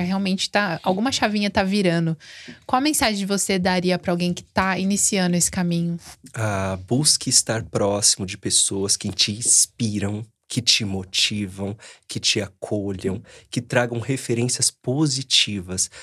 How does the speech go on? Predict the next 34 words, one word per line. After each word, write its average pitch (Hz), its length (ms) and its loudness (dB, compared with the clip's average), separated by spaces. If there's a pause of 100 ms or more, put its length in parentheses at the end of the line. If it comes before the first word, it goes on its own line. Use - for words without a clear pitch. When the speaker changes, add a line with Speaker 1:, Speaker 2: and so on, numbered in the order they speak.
(120)
Speaker 2:
pra 110 100 -4
que 110 120 -4
você 107 260 0
possa 104 340 -2
naturalmente 107 760 -2
ir 131 300 0
integralizando 135 880 -2
isso - 180 -2
dentro 98 600 -2
de 98 100 -4
você, 98 440 0 (360)
né? 98 220 0 (340)
Isso 104 280 2
é 113 80 4
fundamental 135 1000 2 (240)
e 117 60 -4
foi 120 240 4
o 117 40 4
que 127 120 -8
fez 113 260 2
grande 113 300 4
diferença 107 520 2
na 104 120 2
minha 104 200 0
vida. 110 360 -4 (240)
Eu - 80 -10
comecei 101 360 4
a 107 60 4
mudar 104 500 2 (220)
os 104 140 4
ambientes 104 520 4
que - 100 -4
eu 95 40 0
frequentava 98 880 -4